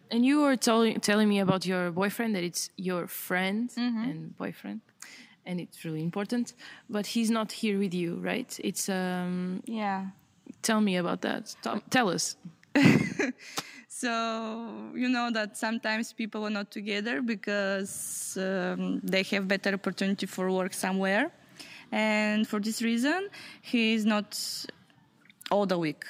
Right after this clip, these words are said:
Speaker 2: here in Russia, but he's coming every, every weekend. And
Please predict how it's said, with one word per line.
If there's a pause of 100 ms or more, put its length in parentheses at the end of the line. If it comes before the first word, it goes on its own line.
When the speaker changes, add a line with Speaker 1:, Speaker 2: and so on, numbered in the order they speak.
(120)
Speaker 2:
here
in
Russia, (460)
but (280)
he's
coming
every,
every
weekend. (460)
And